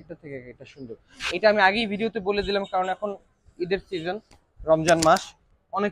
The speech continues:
চাপ থাকবে, এটা আপনারাও বুঝেন। তো, সেই জন্য আপনাদের একবারে ভিডিওতেই বলে দিলাম এই কথাটা। তো, এটা হচ্ছে আরেকটা সুন্দর কালার, এই ডিজাইনটার দেখাতে দেখাতে আবারও প্রাইসটা বলে দিই, বারোশো পঞ্চাশ টাকা ফিক্সড প্রাইস থাকবে। দোকানে এসে নেন বা অনলাইনে নেন,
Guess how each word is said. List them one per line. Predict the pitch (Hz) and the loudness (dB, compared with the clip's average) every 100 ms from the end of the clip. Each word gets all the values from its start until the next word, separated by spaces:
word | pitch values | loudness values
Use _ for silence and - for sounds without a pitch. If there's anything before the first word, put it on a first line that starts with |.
| - | -2
চাপ | 170 - | -4 -4
থাকবে, | 170 156 165 254 240 | -12 -10 -8 -10 -12
এটা | 143 151 | 0 0
আপনারাও | 143 175 180 175 | 2 0 0 0
বুঝেন। | 165 208 311 _ _ _ - | -4 -4 -6 _ _ _ -2
তো, | 165 151 139 - | 2 2 0 -6
সেই | 180 185 | -4 2
জন্য | 180 160 | 4 4
আপনাদের | 180 165 202 - _ - 165 | 2 0 0 -2 _ -6 -6
একবারে | 160 160 151 | -2 -2 -2
ভিডিওতেই | 160 170 165 143 135 | 0 0 0 -2 -2
বলে | 131 | -4
দিলাম | 127 123 120 | -4 -4 -6
এই | 120 | -10
কথাটা। | 123 _ 107 _ _ _ - | -16 _ -20 _ _ _ -2
তো, | 214 220 220 170 | 4 4 4 0
এটা | 185 208 202 | -2 0 0
হচ্ছে | 190 - 180 | -2 0 2
আরেকটা | 180 - 196 - | 0 -2 -4 -2
সুন্দর | 220 202 | -2 2
কালার, | 185 175 165 | 2 2 0
এই | 160 | -2
ডিজাইনটার | 151 156 160 180 - - - | -4 -4 -4 -6 -8 -20 -4
দেখাতে | 170 202 190 | -4 -2 -2
দেখাতে | 202 208 185 | -2 2 2
আবারও | 175 196 196 | 2 0 0
প্রাইসটা | 180 - 170 | -2 -4 -6
বলে | 180 180 | -6 -4
দিই, | 185 156 | 0 0
বারোশো | 151 165 165 | 0 -4 -12
পঞ্চাশ | 165 170 - | -12 -12 -16
টাকা | 170 180 | -14 -12
ফিক্সড | - 190 - | -12 -12 -10
প্রাইস | 185 - | -10 -8
থাকবে। | 190 170 214 240 _ _ _ 151 | -12 -4 -4 -4 _ _ _ -12
দোকানে | 165 190 190 190 | -6 -4 -2 -4
এসে | 226 214 | -4 -4
নেন | 247 254 190 | -2 2 8
বা | 175 160 | 8 8
অনলাইনে | 160 156 156 160 156 | 4 2 2 2 0
নেন, | 120 | -2